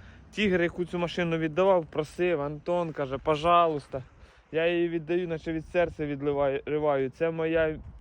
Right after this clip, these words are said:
іменно, іменно душа. Ну от, бачите, як Антон з цією машиною поступив, розвалив і кинув. Я її теж не забираю, тому що, як би сказати, є у неї хазяїн Антон, буде несправедливо, тому що я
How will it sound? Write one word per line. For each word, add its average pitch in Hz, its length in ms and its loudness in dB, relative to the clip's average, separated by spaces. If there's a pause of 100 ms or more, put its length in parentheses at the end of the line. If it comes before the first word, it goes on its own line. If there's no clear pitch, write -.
(100)
іменно, 156 480 -4 (720)
іменно 156 360 2
душа. 151 560 2 (840)
Ну 254 260 -4
от, 208 140 0
бачите, 165 300 -2
як 147 140 0
Антон 143 240 -2
з 135 60 -12
цією 139 160 -2
машиною 139 340 -4
поступив, 220 520 0 (380)
розвалив 240 600 2 (240)
і 226 100 0
кинув. 117 460 0 (640)
Я 262 160 8
її 214 140 4
теж 190 200 6
не 165 180 2
забираю, 208 540 6 (540)
тому 180 220 2
що, 170 200 -4 (180)
як 151 120 -4
би 147 100 0
сказати, 151 360 -2
є 151 140 2
у 156 40 -6
неї 151 140 2
хазяїн 151 420 2
Антон, 151 420 -2 (380)
буде 143 160 -4
несправедливо, 147 840 4 (180)
тому 147 200 -8
що 151 140 -12
я 147 280 -2